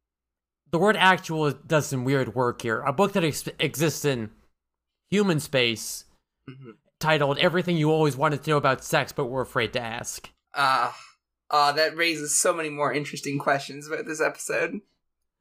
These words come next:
Speaker 1: <laughs> Slumber parties are the horse equivalent of sex.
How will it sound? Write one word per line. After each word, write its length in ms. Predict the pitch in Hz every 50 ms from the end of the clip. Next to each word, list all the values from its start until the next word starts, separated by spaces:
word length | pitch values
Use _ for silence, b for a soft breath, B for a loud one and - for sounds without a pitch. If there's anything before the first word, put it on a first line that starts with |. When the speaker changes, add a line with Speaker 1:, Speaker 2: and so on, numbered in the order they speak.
| _ _ _ -
Speaker 1:
<laughs> 360 | 370 - - - - - _ -
Slumber 260 | 175 185 185 208 208
parties 400 | - - 170 180 180 180 175 156
are 100 | 160 143
the 100 | 127 135
horse 320 | 127 - 139 151 156 147 165
equivalent 540 | 156 - - 151 143 127 135 139 131 113
of 100 | 131 107
sex. 540 | - - 127 123 123 - - - - - -